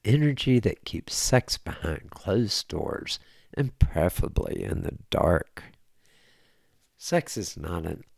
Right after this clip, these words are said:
object of curiosity, but a private act. To watch others or to be watched by others reduces sex to a pornographic level,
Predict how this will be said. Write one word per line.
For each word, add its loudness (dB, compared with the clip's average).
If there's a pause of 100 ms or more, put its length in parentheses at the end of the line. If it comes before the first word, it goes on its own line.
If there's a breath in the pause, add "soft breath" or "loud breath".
object 0
of -8
curiosity, 2 (380 soft breath)
but 10
a 10
private 0
act. -10 (480 soft breath)
To -2
watch 2 (140)
others 6
or 2
to -8
be 0
watched 0
by 0
others -2 (380 soft breath)
reduces 4
sex -2
to 0
a -6
pornographic 0
level, -6